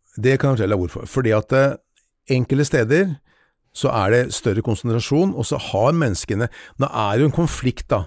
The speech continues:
mellom bønder og snøleopard i Himalaya, også i de avsidesliggende st-, områdene av Sanskar, så, så hender det folk dreper snøleoparden fordi den tar, tar, eh, kveget deres da, eller geiter og sånt.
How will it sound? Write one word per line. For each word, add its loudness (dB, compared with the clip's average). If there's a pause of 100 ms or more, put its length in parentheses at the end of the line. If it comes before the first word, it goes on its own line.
(120)
mellom 0
bønder 0
og 0
snøleopard -2
i -4
Himalaya, -2
også -4
i -2
de -2 (100)
avsidesliggende -2
st-, -8
områdene -2
av -2
Sanskar, -2 (380)
så, -4 (220)
så -2
hender -2
det -4
folk -6
dreper -4
snøleoparden -4
fordi -8
den -4
tar, -6 (220)
tar, -4 (100)
eh, -6
kveget -8
deres -8
da, -12 (160)
eller -2 (920)
geiter -2
og 0
sånt. -6